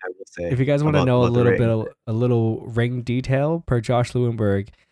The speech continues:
Speaker 2: there are, um, seventy-four diamonds around the skyline, the Toronto skyline, uh, for that accumulates to all the wins from regular season and playoffs from, uh, last year. There is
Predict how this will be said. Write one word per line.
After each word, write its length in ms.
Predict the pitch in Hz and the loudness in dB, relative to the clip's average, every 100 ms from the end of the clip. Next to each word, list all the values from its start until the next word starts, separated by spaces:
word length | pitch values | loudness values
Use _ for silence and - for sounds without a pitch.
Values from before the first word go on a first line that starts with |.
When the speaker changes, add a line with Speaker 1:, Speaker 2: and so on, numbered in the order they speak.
| _ _ - | _ _ -6
Speaker 2:
there 340 | 113 117 110 110 | 0 2 2 2
are, 760 | 120 113 107 104 101 98 104 - _ _ _ _ | 2 4 4 4 2 0 -2 -6 _ _ _ _
um, 520 | 98 92 87 85 69 - 127 | -6 -4 -4 -8 -12 -16 -12
seventy-four 720 | - 139 139 170 - 156 139 | -4 -2 0 0 -2 -2 0
diamonds 500 | 120 107 107 110 113 | 0 0 0 -2 -4
around 640 | 101 98 101 104 120 127 - | -4 -2 -2 -2 -2 -4 -6
the 120 | 104 | -8
skyline, 840 | - 104 104 117 120 147 180 214 | -6 -4 -2 -2 -2 -4 -6 -10
the 80 | - | -10
Toronto 260 | - 104 104 | -4 -2 -2
skyline, 640 | - 107 110 113 147 190 _ _ _ _ | -4 -4 -2 -4 -6 -10 _ _ _ _
uh, 240 | 104 98 95 | -4 -2 -4
for 440 | - 110 98 95 | -2 0 2 0
that 380 | 98 95 - - | -4 -6 -8 -6
accumulates 540 | 120 120 107 101 - | -2 0 0 0 -2
to 140 | - 98 | -4 -2
all 140 | 98 | 0
the 60 | 95 | -2
wins 320 | 98 98 104 | -2 -2 -4
from 220 | - 92 | -6 -4
regular 260 | 92 95 95 | -4 -4 -6
season 260 | 104 98 | -8 -6
and 220 | 101 120 139 | -2 -2 -2
playoffs 540 | 156 151 185 202 - _ _ - | -2 -2 -4 -8 -14 _ _ -6
from, 280 | 110 107 - | -4 -4 -4
uh, 60 | |
last 300 | 101 120 - | -2 -2 -2
year. 280 | 147 151 170 - _ _ - | -2 -2 -4 -8 _ _ -4
There 320 | 113 107 104 - | 0 2 2 -2
is 600 | 110 101 98 98 - - | -4 -2 -2 -4 -10 -16